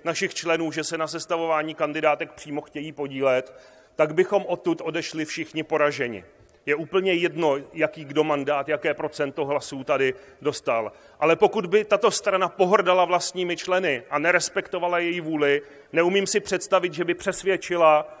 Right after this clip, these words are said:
naše voliče, že bude hájit jejich zájmy. Proč by měla hájit víc zájmy voličů než vlastních členů?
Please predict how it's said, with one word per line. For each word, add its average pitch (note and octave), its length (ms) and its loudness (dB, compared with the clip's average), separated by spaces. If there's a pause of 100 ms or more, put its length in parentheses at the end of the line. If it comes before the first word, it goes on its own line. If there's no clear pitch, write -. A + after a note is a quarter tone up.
(180)
naše E3+ 300 2
voliče, E3+ 640 6 (280)
že D#3+ 160 2
bude E3 240 2
hájit D#3 440 4
jejich D3 500 2
zájmy. C#3 520 4 (320)
Proč E3+ 420 4
by E3 140 0
měla E3+ 240 4
hájit D#3+ 360 4
víc D#3+ 480 -6
zájmy D#3+ 400 2
voličů D3 520 -2 (200)
než - 320 -2 (220)
vlastních C#3+ 600 -2 (200)
členů? D3+ 380 4